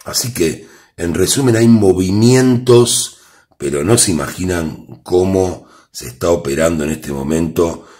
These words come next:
en los subsuelos de la política. No tienen idea del movimiento que veo, la, las cosas que veo en las cartas y que también no me animo a decirles porque trato de ser un poco prudente. Pero sí les voy a decir siempre lo fundamental.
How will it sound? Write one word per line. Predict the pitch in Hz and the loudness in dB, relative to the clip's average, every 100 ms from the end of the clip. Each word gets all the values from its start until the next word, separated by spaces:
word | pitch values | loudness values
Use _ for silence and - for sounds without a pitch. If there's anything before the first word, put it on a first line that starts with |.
| _ | _
en | 67 71 | -6 0
los | 90 | 0
subsuelos | - 64 - - 85 82 82 - - | 0 -8 -6 0 0 2 0 -2 -6
de | 64 | -8
la | 76 82 | -6 -6
política. | 67 64 71 62 58 - - _ _ _ _ _ _ | -6 -6 -6 -8 -12 -12 -16 _ _ _ _ _ _
No | 76 80 | -8 -6
tienen | - 104 101 95 - | 0 2 2 0 -6
idea | - 67 78 104 110 | -10 -6 0 2 4
del | 87 69 | 2 -2
movimiento | 69 69 82 98 87 | -4 -2 0 0 0
que | 71 | 0
veo, | 80 90 | 0 0
la, | 67 - - - - - | -2 -8 -16 -20 -20 -14
las | - - | -12 -6
cosas | 104 104 95 | -4 -2 0
que | 90 | 2
veo | 87 | 2
en | |
las | 80 | -2
cartas | - 95 92 73 | -2 -2 -2 -4
y | |
que | 71 | -8
también | 71 73 87 95 95 - - _ _ - | -8 -4 0 0 -2 -8 -20 _ _ -12
no | 71 98 | -6 -2
me | 107 85 | 0 0
animo | 78 85 85 73 | 0 0 0 -2
a | |
decirles | 71 64 90 90 80 | -4 -2 -2 0 -2
porque | 67 65 | -6 -8
trato | 78 78 73 | -6 -6 -6
de | 69 | -4
ser | 80 | -4
un | 73 67 | -4 -6
poco | - 78 - 64 | -8 -6 -6 -8
prudente. | - 69 76 76 62 57 58 60 - _ - - - _ - | -8 -4 0 0 -2 -8 -10 -12 -12 _ -20 -20 -20 _ -2
Pero | 127 123 120 117 127 - - - - - | 4 8 8 8 4 -2 -12 -18 -18 -12
sí | - 98 | -6 -4
les | 92 78 | 0 0
voy | 80 73 | 0 -4
a | |
decir | 69 76 | -4 -6
siempre | 64 76 67 | -6 -8 -8
lo | 67 | -8
fundamental. | 67 67 67 71 76 60 52 | -8 -10 -8 -8 -6 -6 -8